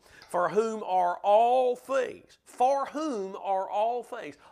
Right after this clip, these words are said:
All things are for God's purpose.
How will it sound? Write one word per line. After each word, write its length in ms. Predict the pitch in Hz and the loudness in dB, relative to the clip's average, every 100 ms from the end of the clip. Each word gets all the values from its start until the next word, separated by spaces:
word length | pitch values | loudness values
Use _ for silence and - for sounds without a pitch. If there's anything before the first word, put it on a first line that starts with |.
| - | 2
All 360 | 214 277 269 | 4 4 2
things 520 | 285 247 240 233 214 - | -2 -8 -6 -6 -8 -8
are 300 | 202 214 233 | -4 -4 -4
for 300 | - 196 185 | -8 -8 -6
God's 560 | 165 202 233 240 240 - | -4 -2 -2 -6 -10 -18
purpose. 840 | - 247 262 - - - - | -10 -8 -8 -14 -20 -20 -20